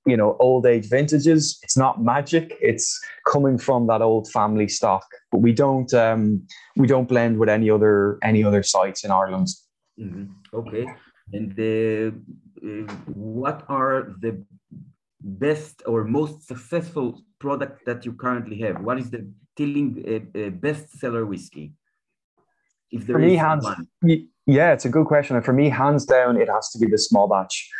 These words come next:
Speaker 1: So s-, the small batch, of course, acting as our flagship whiskey, it's, uh, it, it makes up, I'd say, around sixty to seventy percent of our international sales, and is incredibly popular, not only with,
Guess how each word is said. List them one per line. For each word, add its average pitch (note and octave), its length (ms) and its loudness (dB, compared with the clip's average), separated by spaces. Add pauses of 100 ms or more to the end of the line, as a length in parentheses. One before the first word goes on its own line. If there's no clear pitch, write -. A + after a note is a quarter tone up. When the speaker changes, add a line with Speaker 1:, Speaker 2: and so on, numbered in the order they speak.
(160)
Speaker 1:
So B2+ 140 2
s-, - 260 -2
the B2 100 2
small C#3+ 240 4
batch, C#3 380 0
of C3+ 180 0
course, B2+ 320 2
acting A#2 320 0
as A2+ 80 0
our A2 140 0
flagship A#2+ 460 -2
whiskey, A#2 460 2 (400)
it's, - 600 -2
uh, - 320 2
it, C3+ 240 4
it B2+ 200 2
makes C#3+ 280 2
up, C#3 120 2
I'd B2+ 140 0
say, B2+ 160 2
around C3 420 2
sixty C#3+ 460 2
to A2 80 -2
seventy A2+ 400 0
percent A2+ 400 -2
of G#2 80 -8
our G#2 180 2
international G#2 540 -2
sales, G#2+ 720 0 (380)
and A2+ 160 0
is A2 100 -4
incredibly C3 640 0
popular, A#2 500 0
not A#2 220 2
only C3 320 2
with, A#2 320 2